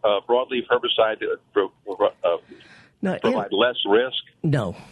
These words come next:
Speaker 2: no. And, and in, in general, uh, I shy away from those. You know, you, people hear me talk about Roundup and stuff like that. But in general, this is, this is not a great thing for the environment, for the landscape. So,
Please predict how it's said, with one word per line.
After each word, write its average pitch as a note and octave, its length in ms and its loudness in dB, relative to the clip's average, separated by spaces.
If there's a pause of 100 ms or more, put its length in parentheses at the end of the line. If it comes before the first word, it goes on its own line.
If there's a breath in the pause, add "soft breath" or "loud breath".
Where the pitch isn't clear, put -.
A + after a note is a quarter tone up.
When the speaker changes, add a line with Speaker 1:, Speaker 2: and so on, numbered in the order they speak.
Speaker 2:
no. G2+ 240 -2
And, C3+ 240 -2
and D#3 200 -2
in, G3 280 -2
in F#3+ 220 -2
general, B2 640 -2
uh, A#2 220 -2
I D3+ 140 -2
shy D#3 320 0
away A#2+ 240 0
from A2 180 -2
those. F#2 260 -4
You C#3 60 -2
know, A2+ 200 -2
you, C#3 180 -2
people C#3 320 -4
hear B2+ 160 0
me A#2+ 80 0
talk A2+ 220 -2
about G#2 220 -2
Roundup G2 480 -2
and - 80 -20
stuff G2+ 240 -8
like F#2+ 240 -4
that. G2+ 220 -6
But A2 140 -8
in F3 240 -2
general, A2 480 -2
this D3 320 -4
is, C#3 120 -4 (160)
this F#3+ 500 -4
is F3 100 -4
not G#3 220 -2
a D3+ 60 -2
great C3+ 420 -2
thing C3 240 0
for A#2+ 120 -2
the A2 100 -2
environment, A2 480 -2
for A#2 100 -4
the G2+ 80 -4
landscape. G#2+ 520 -4
So, G2+ 240 -6